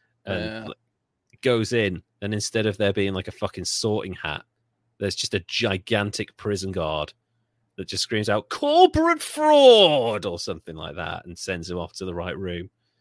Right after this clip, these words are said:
Speaker 1: Have you found a picture of the
Speaker 2: <laughs>
Speaker 1: place?
Speaker 2: No, none that look cushy.
Speaker 1: I know.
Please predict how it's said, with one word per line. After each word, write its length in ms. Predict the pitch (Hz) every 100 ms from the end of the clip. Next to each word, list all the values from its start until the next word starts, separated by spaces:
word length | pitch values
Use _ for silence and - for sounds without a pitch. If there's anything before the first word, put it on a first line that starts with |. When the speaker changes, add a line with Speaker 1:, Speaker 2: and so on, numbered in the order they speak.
| _ _ _
Speaker 1:
Have 80 | 98
you 60 | 110
found 240 | 127 117
a 40 | 107
picture 340 | 127 - 107
of 60 | 98 -
the 60 | 233
Speaker 2:
<laughs> 0 |
Speaker 1:
place? 420 | 135 - - - _ _ _ _
Speaker 2:
No, 180 | 139 170 180 _
none 420 | 127 143 156 214 202
that 160 | 196
look 280 | 175 202 -
cushy. 500 | - 202 - 120 110 _ _ _ -
Speaker 1:
I 140 | 120
know. 320 | 123 127 113